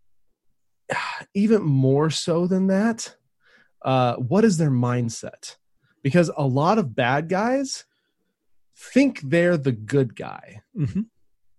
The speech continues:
Speaker 1: But
Speaker 2: Definitely.
Speaker 1: they're the good guy of their own, their own story,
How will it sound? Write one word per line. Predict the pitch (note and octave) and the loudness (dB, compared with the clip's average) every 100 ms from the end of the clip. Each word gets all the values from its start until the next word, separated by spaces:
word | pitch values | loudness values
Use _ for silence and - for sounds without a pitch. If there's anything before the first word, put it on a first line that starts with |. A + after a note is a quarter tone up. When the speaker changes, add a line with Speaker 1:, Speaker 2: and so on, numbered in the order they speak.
| _ _ - _ | _ _ -20 _
Speaker 1:
But | - | 0
Speaker 2:
Definitely. | B2+ C#3+ B2 F3+ | 0 0 0 2
Speaker 1:
they're | G#3 | 4
the | F3+ | 4
good | C#3 F3 | 4 4
guy | D3+ D3+ D3 | 4 4 4
of | C3 | 2
their | A#2 C3 | 0 0
own, | B2+ A#2+ A#2 A2+ - _ | 0 -2 -2 -4 -8 _
their | A2 D3+ D#3+ | 2 4 4
own | C3+ A#2+ A2+ | 2 0 -2
story, | - - B2 E2+ E2+ - | -6 -2 -2 -4 -10 -16